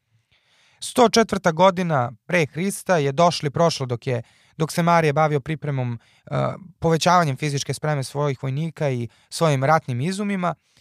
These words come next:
Dakle, čitava godina je došla i prošla, a Marije je izabran za konzuli za sto treću godinu pre Hrista.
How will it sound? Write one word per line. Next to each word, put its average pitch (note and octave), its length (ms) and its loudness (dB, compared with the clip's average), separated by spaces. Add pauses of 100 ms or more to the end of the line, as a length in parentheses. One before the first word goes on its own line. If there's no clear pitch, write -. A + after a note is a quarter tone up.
(240)
Dakle, D#3 300 0 (220)
čitava E3+ 320 0
godina D#3 320 0
je C3+ 40 -2
došla D3 280 -2
i - 20 -4
prošla, G3 440 2
a F#3 40 4
Marije G3+ 280 4
je G#3 40 0
izabran G3 320 -2
za F3 120 -6
konzuli G3 480 -2
za F3+ 140 -4
sto G3 180 -2
treću G3+ 360 2
godinu A2 320 -2
pre A2 160 -10
Hrista. A2 420 -12